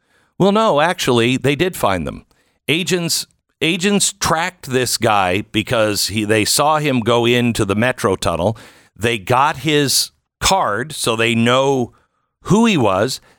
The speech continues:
They tracked him to a home in Virginia. They have the name. They were told to stand down. They were told to work on the names of grandmothers.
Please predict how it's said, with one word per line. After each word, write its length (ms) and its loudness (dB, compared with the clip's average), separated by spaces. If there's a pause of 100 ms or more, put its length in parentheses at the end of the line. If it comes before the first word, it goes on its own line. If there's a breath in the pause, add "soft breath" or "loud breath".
They 220 0
tracked 540 -4
him 220 -2
to 220 0
a 80 2
home 640 2
in 220 0
Virginia. 840 0 (1200)
They 240 -2
have 420 -4
the 100 0
name. 600 0 (1600)
They 200 0
were 140 2
told 300 -2
to 80 -2
stand 400 0
down. 380 -2 (2250 soft breath)
They 160 0
were 140 0
told 300 0
to 120 -2
work 320 2
on 140 0
the 80 -2
names 360 0
of 180 -2
grandmothers. 1000 -2